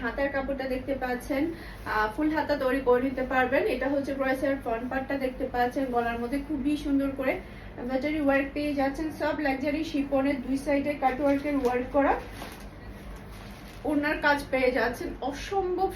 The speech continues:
সুন্দর কালার কম্বিনেশন। ক্রাম্বি কটনের সালোয়ারের কাপড় পাচ্ছেন। আর এটা হচ্ছে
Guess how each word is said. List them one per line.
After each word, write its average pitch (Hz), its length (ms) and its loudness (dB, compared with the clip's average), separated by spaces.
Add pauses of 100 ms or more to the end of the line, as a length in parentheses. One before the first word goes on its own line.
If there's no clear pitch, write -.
সুন্দর 311 360 0
কালার 226 260 0
কম্বিনেশন। 226 640 -4 (1600)
ক্রাম্বি 285 380 6
কটনের 330 460 2
সালোয়ারের 302 400 4
কাপড় 311 300 0
পাচ্ছেন। 302 380 0
আর 269 160 4
এটা 254 180 2
হচ্ছে 294 220 -4